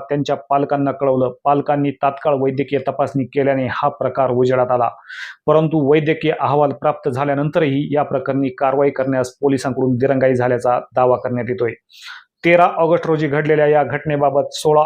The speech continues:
ऑगस्टच्या रात्री गुन्हा नोंदवण्यात आला, तर सतरा ऑगस्ट रोजी अक्षय शिंदे या आरोपीला अटक करण्यात आली. दरम्यान आज सकाळी आरोपीला कडक पोलीस बंदोबस्तात कल्याण जिल्ह्यातील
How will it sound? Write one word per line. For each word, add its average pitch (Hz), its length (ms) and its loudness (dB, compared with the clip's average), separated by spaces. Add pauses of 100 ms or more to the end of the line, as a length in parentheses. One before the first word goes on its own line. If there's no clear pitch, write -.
(120)
ऑगस्टच्या 143 420 -2
रात्री 135 340 -2
गुन्हा 143 260 0
नोंदवण्यात 131 460 0
आला, 120 180 2 (540)
तर 147 120 4
सतरा 156 360 0
ऑगस्ट 147 320 0
रोजी 143 260 0 (100)
अक्षय 143 300 -2
शिंदे 143 340 0
या 139 100 4 (120)
आरोपीला 135 380 2 (140)
अटक 135 300 -2
करण्यात 127 280 -2
आली. 123 180 0 (440)
दरम्यान 151 380 2
आज 147 260 0
सकाळी 147 460 -2
आरोपीला 135 460 0 (160)
कडक 165 280 0
पोलीस 143 260 0
बंदोबस्तात 139 540 0 (100)
कल्याण 139 340 2
जिल्ह्यातील 131 500 -2